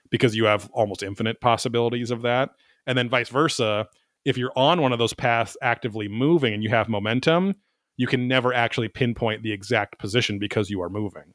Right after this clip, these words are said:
right? So, um, time versus energy is kind of the same thing. Uh,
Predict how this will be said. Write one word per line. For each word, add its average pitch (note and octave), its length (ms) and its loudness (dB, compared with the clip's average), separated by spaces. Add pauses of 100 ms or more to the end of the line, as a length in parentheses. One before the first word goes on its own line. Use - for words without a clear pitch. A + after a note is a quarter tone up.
right? G2+ 240 -4 (120)
So, G#2 360 2 (400)
um, G2 540 -4 (800)
time C#3+ 260 0
versus A#2+ 240 -4
energy B2 400 -2
is B2+ 100 0
kind B2 200 -2
of A#2+ 60 -4
the A#2+ 60 -8
same A#2 300 -2
thing. A2+ 480 0 (420)
Uh, G2+ 360 2